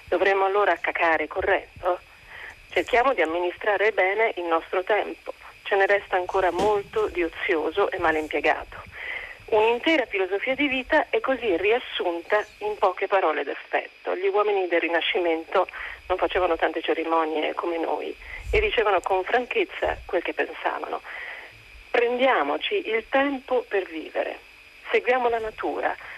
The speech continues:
godiamo del momento presente, non affrettiamoci se non ce n'è motivo. "Io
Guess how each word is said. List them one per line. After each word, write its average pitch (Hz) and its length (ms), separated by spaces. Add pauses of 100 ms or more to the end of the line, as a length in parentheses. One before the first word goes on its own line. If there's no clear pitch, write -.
(120)
godiamo 240 760
del 196 180
momento 202 400
presente, - 720 (320)
non 254 280
affrettiamoci 170 920 (200)
se 190 80
non 175 140
ce 175 120
n'è 165 60
motivo. - 560 (1300)
"Io 294 400